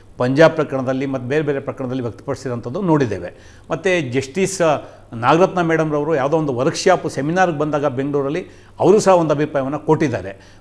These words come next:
ಮತ್ತು ಇದಕ್ಕೆ ಪೂರಕವಾಗಿ ಮಧ್ಯಪ್ರದೇಶದ ಜಡ್ಜ್‌ಮೆಂಟು, ಆ, ಇತ್ತೀಚೆಗೆ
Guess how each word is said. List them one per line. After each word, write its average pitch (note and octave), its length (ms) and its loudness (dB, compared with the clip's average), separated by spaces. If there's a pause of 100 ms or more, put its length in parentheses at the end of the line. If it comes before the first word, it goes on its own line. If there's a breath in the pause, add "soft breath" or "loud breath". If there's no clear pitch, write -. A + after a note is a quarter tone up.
ಮತ್ತು E3+ 180 -2
ಇದಕ್ಕೆ F3 400 2
ಪೂರಕವಾಗಿ F3+ 580 2
ಮಧ್ಯಪ್ರದೇಶದ E3+ 800 0
ಜಡ್ಜ್‌ಮೆಂಟು, C3+ 800 -4
ಆ, C3+ 100 -8
ಇತ್ತೀಚೆಗೆ D#3 920 -2